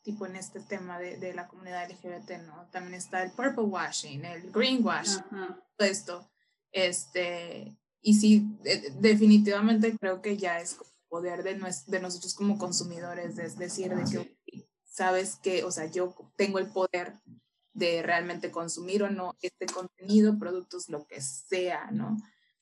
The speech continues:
Speaker 1: Pero, pues, también hay, hay tenemos todavía como mucho trabajo, ¿no? De visibilizar, eh, tanto prácticas o lo que está pasando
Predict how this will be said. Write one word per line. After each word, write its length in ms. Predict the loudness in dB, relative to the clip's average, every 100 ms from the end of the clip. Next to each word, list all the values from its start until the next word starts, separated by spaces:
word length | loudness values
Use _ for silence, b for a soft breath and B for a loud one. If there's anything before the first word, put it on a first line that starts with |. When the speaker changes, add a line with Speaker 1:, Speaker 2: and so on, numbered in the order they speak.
| _ _
Speaker 1:
Pero, 360 | 6 8 8 8
pues, 160 | 6 2
también 320 | 0 0 0
hay, 160 | 0 0
hay 160 | 0 0 _ _ -20 -20 _ _ _
tenemos 280 | 6 8 8
todavía 340 | 6 4 4 0
como 120 | -6
mucho 240 | -6 -8
trabajo, 400 | -4 -2 -2 -6
¿no? 160 | -10 -8
De 100 | -8
visibilizar, 1000 | -6 -6 -4 -4 -4 -4 0 0 0 -6 _ _ _ _ _ _ _
eh, 500 | -4 -2 -4 -8 -14 -18 _ _ _ _ _ _ _ _ _ _
tanto 440 | 6 6 4 4
prácticas 800 | 6 6 2 0 4 6 6 4
o 280 | 2 0 2
lo 180 | 2 0
que 60 | 0
está 200 | -6 -4
pasando 600 | 0 4 4 4 -2